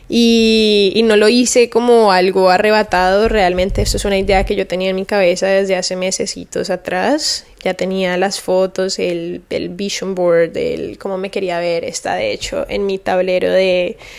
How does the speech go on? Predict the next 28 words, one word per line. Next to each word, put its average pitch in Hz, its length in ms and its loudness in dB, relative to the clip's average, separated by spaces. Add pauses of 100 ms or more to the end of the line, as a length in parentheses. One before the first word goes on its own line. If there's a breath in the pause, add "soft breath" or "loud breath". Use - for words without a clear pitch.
(320 loud breath)
manifestación 226 720 2
del 202 160 0
dos 208 200 0
mil 190 380 -2
veintitrés, 190 880 -2
lo 190 100 0
cual 175 200 -4
es 170 80 -2
muy 180 140 -4
loco, 175 280 -2
nunca 180 260 -8
pensé 185 300 -6
que 170 100 -8
realmente 170 520 -6
iba 95 140 -4
a - 20 -4
llegar - 340 -4
a - 80 -10
tener 185 220 -6
la 185 100 -2
valentía 180 480 -2
de 175 80 -2
cortármelo 175 600 -2
como 185 180 -2
me 185 120 0
lo 196 120 0
corté. 190 640 0 (460 loud breath)
<laughs> 330 340 2